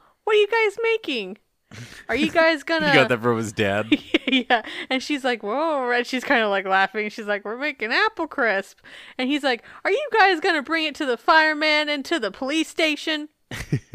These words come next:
Speaker 1: So it's just kinda cute because
Speaker 2: Mm-hmm.
Speaker 1: he's just like, "No, I'm not gonna fucking help, but I am gonna
Speaker 2: But I
Speaker 1: film
Speaker 2: will
Speaker 1: you."
Speaker 2: document.
Speaker 1: <laughs>
Speaker 2: Yep.
Speaker 1: So, um, they've made pans of apple crisp.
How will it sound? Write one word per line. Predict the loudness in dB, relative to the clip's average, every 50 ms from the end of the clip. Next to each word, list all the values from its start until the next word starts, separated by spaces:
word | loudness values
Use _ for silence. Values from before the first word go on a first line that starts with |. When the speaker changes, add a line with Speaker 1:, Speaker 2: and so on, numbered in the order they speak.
| -16 _ _ _ _ _ _ _ _ _ _ _ _ _ _ _ _ _ _ -20 -20 _ _ _ _ _ _ -10
Speaker 1:
So | -8 -6 -6
it's | -8 -10 -10
just | -14 -14 -10
kinda | -8 -8 -8 -10
cute | -12 -12 -14 -12 -14 -16 -14
because | -14 -10 -6 -6 -6 -6 -6 -8
Speaker 2:
Mm-hmm. | -10 -12 -12 -10 -10
Speaker 1:
he's | -10 -10 -10 -12
just | -12 -8 -4 -2
like, | -2 -2 -2
"No, | -2 0 0 2
I'm | 2 2
not | 0 0
gonna | 0 0 0
fucking | 0 -4 -4 -4 -4 -4
help, | -2 0 0 0 -2 -4 -2
but | 2 4
I | 4 6 6
am | 4 4 4 2 2 0
gonna | 2 2 2 0 0 0
Speaker 2:
But | 2 4
I | 4 4
Speaker 1:
film | 4 4
Speaker 2:
will | 4 2
Speaker 1:
you." | 2 2
Speaker 2:
document. | 4 4 4 4 2 -2 -4 -2 -2 0 -2 -2 -2 -4 -10 -12 -14 -8 -4 -4 -4
Speaker 1:
<laughs> | -2 -2
Speaker 2:
Yep. | -4 -4 -4 -4 -8 -10 -16 -16 -18 -20 -20 -20 _ _ _ _ _ _ _ _ _ _ _ _ _ _ _ _ _ _ -18
Speaker 1:
So, | -6 0 2 4 4 6 4 4 4 2 0 -2 -8 _ -20 _ _ _ -4
um, | -2 0 0 -2 -2 -4 -8 -10 -8 _
they've | -4 -4 -2 -2
made | -2 -4 -4 -4
pans | -6 -6 -4 -4 -4 -6
of | -6 -4
apple | -2 -4 -2 -4 -8
crisp. | -6 -2 -2 -4 -4 -6 -14 -20